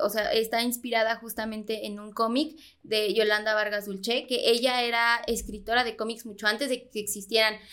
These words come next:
las telenovelas, las radionovelas, las obras de teatro grabadas. México también tenía una cultura de lectura de cómics, o sea, o de, pues sí, de historietas, ¿no? Entonces, a-, había un, un mercado muy amplio, o sea, demanda y oferta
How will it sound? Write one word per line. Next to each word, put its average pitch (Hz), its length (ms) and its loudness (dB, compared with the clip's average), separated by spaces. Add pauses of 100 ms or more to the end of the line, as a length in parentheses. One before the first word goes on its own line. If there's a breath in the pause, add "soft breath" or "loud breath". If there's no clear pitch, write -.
(140 loud breath)
las 262 180 2
telenovelas, 220 580 2
las 233 160 4
radionovelas, 214 540 0
las 208 160 -4
obras 233 180 -4
de 214 80 -6
teatro 214 280 -4
grabadas. 208 480 0 (400 loud breath)
México 262 420 4
también 220 280 -2
tenía 220 460 0
una 226 260 -2
cultura 220 560 2
de 202 260 -4
lectura 202 420 2
de 214 120 0
cómics, 202 320 -2
o - 60 -4
sea, 202 280 0
o 202 120 0
de, 202 400 0
pues 233 80 -4
sí, 320 120 4
de 277 100 0
historietas, 233 520 0
¿no? 240 140 -2
Entonces, 226 480 -6 (340 loud breath)
a-, - 300 -2
había 247 240 4
un, 311 380 4 (100)
un 277 180 6
mercado 285 540 4
muy 269 260 4
amplio, 254 380 0
o 277 40 -2
sea, 233 160 -4
demanda 233 560 4
y 233 120 -2
oferta 247 580 2